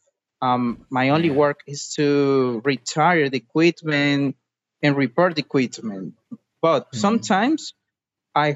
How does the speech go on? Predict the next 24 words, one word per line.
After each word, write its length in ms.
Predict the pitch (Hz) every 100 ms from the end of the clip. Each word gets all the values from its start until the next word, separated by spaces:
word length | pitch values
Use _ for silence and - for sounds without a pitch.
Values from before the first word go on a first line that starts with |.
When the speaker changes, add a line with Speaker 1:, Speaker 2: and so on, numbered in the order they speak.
| -
Speaker 1:
had 240 | 147 143
the 60 | 139
opportunity 720 | 131 117 - 147 143 135 131 -
to 320 | - 127 127 120
talk 420 | - 151 147 -
with 180 | 123 -
patients 640 | 143 139 - 135 135 131 -
in 160 | 139
the 140 | 131 -
image 540 | 170 180 147 131 - -
department, 560 | 127 - 135 170 226 - _ _ _
but 400 | 160 156 156 151 _ _ _ _ _ _ _ _ _ _ -
it 100 | 226
is 160 | 147 -
a 80 |
little 320 | 156 160 143 117
bit 300 | 117 101 98 - 135
because, 840 | 120 - 123 117 113 107 - - _ _ _ _ _ _ _ _ _ _ _ _ _ -
um, 440 | 127 127 127 120 113 _ _ _ _ _ _ _ _ _ _ _ _ _ _ _ _ _ _ -
the 500 | 151 156 151 151 -
technicians, 1120 | - 151 - 156 175 170 - 160 156 156 - -
nurses, 520 | 165 156 156 143 -
and 140 | 135
doctors, 720 | 156 147 - - 143 139 139